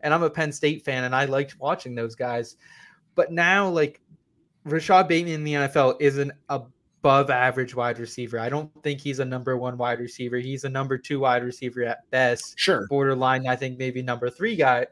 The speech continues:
Speaker 1: on some teams. They need to find some wide receivers. This is the draft to do it. We got Jackson Smith-Njigba. He's falling in boards a little bit. Quentin Johnson as well. Zay Flowers. This is a really fun class. Jordan Addison out of U S C as well. So, like,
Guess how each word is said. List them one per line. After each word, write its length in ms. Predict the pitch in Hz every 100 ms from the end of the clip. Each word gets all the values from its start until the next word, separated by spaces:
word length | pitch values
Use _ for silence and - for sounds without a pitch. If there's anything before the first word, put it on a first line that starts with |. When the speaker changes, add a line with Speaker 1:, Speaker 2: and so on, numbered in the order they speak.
| 147
Speaker 1:
on 160 | 127
some 220 | - 127 120
teams. 420 | 123 117 113 - _ _ _ _ _ _ _ 127
They 180 | 147
need 200 | 196 208 190
to 60 |
find 300 | 185 180 175
some 120 | 175
wide 240 | 160 160 156
receivers. 460 | 143 170 170 165
This 320 | - 143 156 156
is 80 | -
the 100 | 147
draft 400 | 139 131 135 -
to 80 |
do 260 | 127 143 143
it. 120 | 120
We 80 | 123
got 200 | 135 117
Jackson 380 | - 139 135 139
Smith-Njigba. 920 | - 139 139 127 117 151 151 160 151
He's 240 | 165 156
falling 320 | - 151 151
in 120 | 147 143
boards 340 | 151 151 151
a 40 |
little 180 | 147 147
bit. 200 | 147 147
Quentin 300 | - 165 147
Johnson 580 | 123 123 131 139 151 143
as 220 | 135 123
well. 300 | 127 139 135
Zay 240 | 127 139 147
Flowers. 640 | 147 147 143 143 143 139 _ _ _ -
This 200 | 160 202
is 120 | 180
a 140 | 190
really 360 | 151 139 160 165
fun 440 | - 160 151 139 - _
class. 440 | - 147 147 143 -
Jordan 240 | 147 143
Addison 400 | 139 143 143 143
out 160 | 135 131
of 60 |
U 160 | 131 135
S 140 | 135
C 140 | 147 139
as 140 | 131
well. 200 | 139 139
So, 140 | 135 143
like, 180 | 135